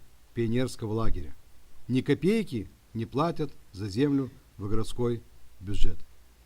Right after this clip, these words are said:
Там уже разрушили.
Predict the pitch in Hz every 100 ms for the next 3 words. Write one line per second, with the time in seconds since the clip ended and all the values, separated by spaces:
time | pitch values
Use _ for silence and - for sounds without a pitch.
0 | _ - _ - 208 226 185 160 143 -
1 | - - - - - 143 143 165 127 101
2 | 85